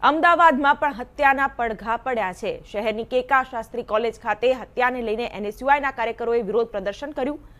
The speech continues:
ઉત્તર પ્રદેશના ચૂંટણી, અ, ચૂંટણી નારા "લડકી હું, લડ સકતી હું, બેટી બચાઓ, બેટી પઢાઓની" વાતો કરતી ભાજપ સરકાર,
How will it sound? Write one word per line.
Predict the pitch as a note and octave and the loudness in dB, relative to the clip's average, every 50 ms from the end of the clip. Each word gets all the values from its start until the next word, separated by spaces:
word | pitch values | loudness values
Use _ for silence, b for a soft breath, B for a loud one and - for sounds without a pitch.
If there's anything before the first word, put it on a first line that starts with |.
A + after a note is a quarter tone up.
| b b b b b | b b b b b
ઉત્તર | b - G#3 - E4 E4 | b -2 4 4 4 4
પ્રદેશના | E4 E4+ - E4+ E4 D#4+ - D4+ D4+ D#4+ | 4 2 0 0 -2 -4 -2 -2 -2 -2
ચૂંટણી, | D#4 D4+ C#4+ A#3+ D4 D#4 D#4 C4+ G3+ D#3+ F3 G#3 | -2 -4 -8 -8 -6 -4 -2 -2 -4 -4 -6 -10
અ, | - - - G3 G#3 | -12 -10 -8 -8 -8
ચૂંટણી | G#3 - B3+ B3+ - E4 D#4+ D#4+ | -6 -8 -10 -10 -8 -6 -6 -4
નારા | D4 B3 A3 G#3 F#3 D3 - b b b b b b | -2 0 0 0 0 -4 -6 b b b b b b
"લડકી | G#3 A#3 B3 C#4 - - F4 F#4+ G4 | 2 4 4 4 4 2 0 0 0
હું, | F4 D4+ E4 E4+ | 0 -2 -4 -4
લડ | D4+ C#4 C4+ C#4 C#4 | -2 0 0 0 -2
સકતી | C#4 - C#4 B3 - - - D4+ D4 D4+ | -4 -8 -10 -10 -12 -10 -8 -6 -4 -4
હું, | D4+ C#4+ D4+ D4 A3 | -4 -4 -6 -6 -4
બેટી | F3+ A#3 B3 - - C4 | -2 -2 -2 -2 -4 -4
બચાઓ, | A3 A#3 A3+ - B3 B3 C4 C4+ | -2 -4 -4 -2 -2 0 0 2
બેટી | A#3 A3 G3+ G#3 A#3 | 2 0 -2 -4 -6
પઢાઓની" | A3+ - G#3+ G3 F3+ G#3 A3 B3+ D#4+ E4 F4 C4+ | -8 -6 -6 -6 -2 -2 -2 0 0 -2 -2 0
વાતો | - F#4 F#4 F#4 C4 - | 0 0 0 0 -4 -8
કરતી | - B3 G#3+ - B3 | -8 -8 -8 -8 -8
ભાજપ | G3 G#3 G3 G3+ G3 G#3 G#3 | -8 -8 -8 -8 -6 -8 -8
સરકાર, | - - A3 G#3 - - C4 C4+ D4+ D4+ | -8 -6 -8 -6 -2 0 2 2 2 0